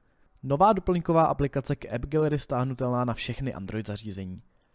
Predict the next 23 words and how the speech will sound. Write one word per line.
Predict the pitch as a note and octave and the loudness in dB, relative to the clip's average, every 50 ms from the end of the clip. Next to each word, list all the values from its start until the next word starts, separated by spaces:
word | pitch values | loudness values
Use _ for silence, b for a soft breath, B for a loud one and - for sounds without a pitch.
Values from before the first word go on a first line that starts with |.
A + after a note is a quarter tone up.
| _ _ | _ _
Na | - B2+ A#2+ | -6 -4 -2
Game | A#2+ C#3+ D#3+ F3 | 0 0 -2 0
Centru | - A3+ A3 G3+ A3 A3 | -2 -2 -2 -2 -2 -4
naleznete | G#3 F#3 F3+ F3 D#3+ F3+ F3 D#3+ D3+ C3+ | -2 0 0 0 0 -2 -2 -2 -2 -4
zbrusu | B2+ C3 C#3 E3 - - G#3 | -4 -2 -4 -4 -2 -2 -2
nové | G#3 G3+ G#3+ G#3 F3+ | 0 2 2 4 2
hry, | C#3+ B2 A#2 D3 D#3+ - _ _ - | 2 0 -2 -4 -6 -8 _ _ -8
předobjednávky | - - C3 - A#2 B2 C3+ C3 C3+ C3 B2+ B2+ - - C#3 | -4 -4 -4 -4 -2 -4 -4 -2 -2 -2 -4 -4 -4 -6 -4
na | C3 B2 B2 | -4 -2 -2
nové | A#2+ A#2 A2+ A2 G2+ F2 | -2 0 0 0 -2 -2
exkluzivní | E2+ - - - D3+ C#3 C3+ C3 C#3 D3+ | -4 -8 -8 -6 -4 -4 -2 -4 -4 -2
mobilní | D3+ D3+ D3+ D#3+ E3+ E3 E3 E3 D#3+ D#3 | -2 -2 2 2 2 2 2 0 0 0
hry, | D#3 D3+ D3 D3+ D3 - | 2 0 0 -2 -4 -10
články | - - B2+ B2+ C3 B2 - C3 | -8 -4 -2 -2 -2 -2 -2 -4
a | B2 | -4
žebříčky | A#2+ B2+ B2 A#2+ B2+ B2 - - - B2 | -2 -2 -4 -6 -6 -10 -10 -8 -8 -6
o | A2+ | -6
populárních | - C#3+ C#3 - D3 C#3+ C3+ C3+ C#3 C3+ B2+ A#2+ | -4 -6 -4 0 2 2 2 2 0 -2 -4 -4
hrách | B2 C3 C3+ D3 D#3+ E3 - - | -4 -2 -2 -2 -2 -4 -6 -8
a | - | -12
speciální | - - - - - - G#2 G2+ G#2 G#2+ G#2+ | -14 -12 -12 -10 -8 -6 -6 -4 -6 -6 -6
promo | - - - F#2+ G#2+ A2 | -6 -6 -4 -2 0 -2
akce. | G#2 - - - - F#2+ | -2 -4 -6 -12 -12 -12